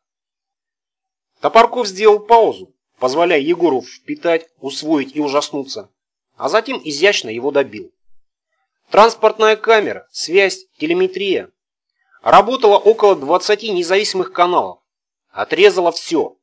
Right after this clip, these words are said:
Разом. «Еще в колонизацию?» не поверил Егор. «И мы жили без земли? Всегда?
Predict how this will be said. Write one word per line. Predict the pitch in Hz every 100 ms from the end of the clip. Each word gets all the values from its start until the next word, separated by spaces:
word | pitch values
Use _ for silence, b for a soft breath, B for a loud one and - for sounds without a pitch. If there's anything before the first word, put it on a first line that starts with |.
| _ _ _ _
Разом. | 104 131 160 110 90 _ _ _ _ _ _ _ _ _ _ _ _ _
«Еще | 82 113 - 151
в | 147
колонизацию?» | 131 131 131 120 165 240 - 139 95 _ _ _
не | 98 120
поверил | 127 131 120 117
Егор. | 127 123 104 _ _ - _ _ _ _ _
«И | 95 143
мы | 196
жили | 147 185 185
без | 131 139 131
земли? | 110 139 147 165 226 _ _ _ _ _
Всегда? | - - 151 135 123 143 196 196